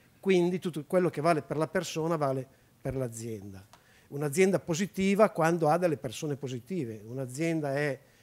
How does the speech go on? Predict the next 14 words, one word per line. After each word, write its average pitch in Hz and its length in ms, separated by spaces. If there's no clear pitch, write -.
eh, 127 440
invece 143 420
negativa 180 720
quando, 156 640
eh, 127 340
a, 127 160
soprattutto 147 580
a 113 60
capo 160 340
di 110 280
determinate 151 540
ci - 100
sono 135 140
persone 143 540